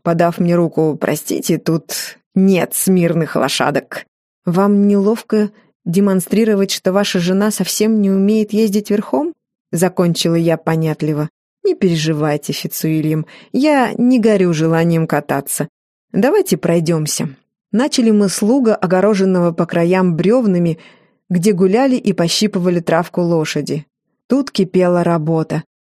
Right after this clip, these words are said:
Некоторых деловито куда-то вели под узцы, других чистили и расчесывали им гривы, третьих терпеливо обучали каким-то премудростям на посыпанной песком арене.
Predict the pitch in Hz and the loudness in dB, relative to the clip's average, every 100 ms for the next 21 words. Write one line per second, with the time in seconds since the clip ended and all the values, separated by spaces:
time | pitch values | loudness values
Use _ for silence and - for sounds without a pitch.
0 | - 202 247 247 190 196 170 175 190 196 | -2 2 2 2 2 2 2 2 4 2
1 | 233 190 190 180 175 175 170 175 170 165 | 0 0 0 0 0 0 2 0 0 -2
2 | 160 - - 180 214 - _ - 190 196 | -2 -4 -4 -2 -2 -4 _ -2 0 2
3 | 214 240 - 220 220 - 185 185 - 180 | 2 -2 -2 0 0 0 2 2 2 2
4 | 165 - 185 175 165 165 165 185 170 156 | 0 0 0 0 0 0 0 0 0 0
5 | 170 202 214 185 - - _ _ 202 262 | 2 2 2 0 -6 -20 _ _ 0 2
6 | 269 214 214 196 208 220 277 240 - 185 | 0 0 0 0 2 2 2 0 0 0
7 | 175 - 202 233 208 175 202 190 180 180 | 0 0 2 2 0 0 0 0 -2 0
8 | 180 208 233 226 - 196 175 - - 196 | 0 2 2 0 0 -2 -2 -6 -2 -2
9 | 185 170 - 220 196 180 170 165 - 175 | 0 0 0 0 0 0 -2 -4 -2 -2
10 | 170 - 170 160 143 139 147 | -2 -2 0 0 -2 -4 -8